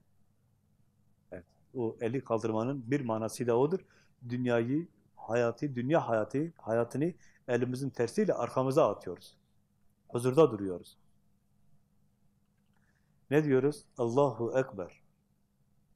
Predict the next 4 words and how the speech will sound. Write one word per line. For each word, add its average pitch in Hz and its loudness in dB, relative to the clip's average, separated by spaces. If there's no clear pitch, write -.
Tek 185 2
büyük 170 2
Allah'tır. - 0
Büyüklük 180 0